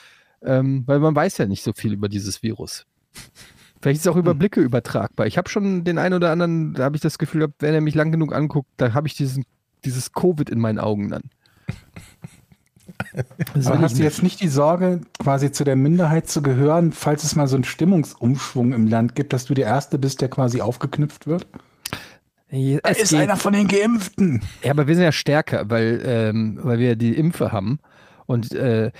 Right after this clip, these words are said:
Speaker 1: nee, aber weißt du, wovor ich wirklich ein bisschen Schiss hab? Kein Scheiß, also wirklich ein bisschen Schiss.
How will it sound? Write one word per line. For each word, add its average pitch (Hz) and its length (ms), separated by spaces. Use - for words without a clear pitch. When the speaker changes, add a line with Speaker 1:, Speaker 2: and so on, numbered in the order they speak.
Speaker 1:
nee, 156 200
aber 135 160
weißt 214 200
du, 233 60
wovor 190 180
ich - 120
wirklich 214 260
ein 113 80
bisschen 107 260
Schiss - 240
hab? - 220
Kein 165 220
Scheiß, 98 360
also 117 220
wirklich 180 300
ein 131 60
bisschen 117 220
Schiss. - 320